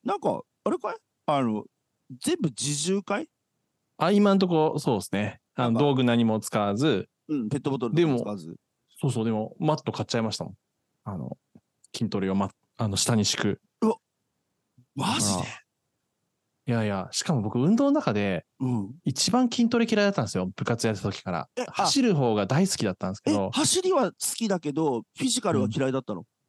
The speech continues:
Speaker 2: 大嫌いだったんですよ。
Speaker 1: え？
Speaker 2: もう筋肉痛っていう現象が、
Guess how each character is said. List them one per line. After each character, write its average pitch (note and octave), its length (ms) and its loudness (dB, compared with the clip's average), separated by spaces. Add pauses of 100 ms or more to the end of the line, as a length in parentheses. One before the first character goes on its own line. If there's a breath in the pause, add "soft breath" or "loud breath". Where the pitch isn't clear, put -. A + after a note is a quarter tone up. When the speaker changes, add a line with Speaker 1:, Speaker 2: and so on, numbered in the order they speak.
Speaker 2:
大 B2+ 120 2
嫌 C3 100 -2
い - 20 2
だ G#2 80 2
っ - 20 -4
た - 120 -6
ん - 20 -8
で - 80 -10
す - 60 -12
よ。 - 140 -12 (220)
Speaker 1:
え？ - 140 -6
Speaker 2:
も A2+ 200 0
う - 20 -4
筋 G3 220 -2
肉 G#3+ 280 0
痛 G3 320 0
っ - 20 -10
て F#3 120 -2
い E3 60 2
う - 20 0
現 D3+ 280 0
象 D3 200 0
が、 C#3 320 0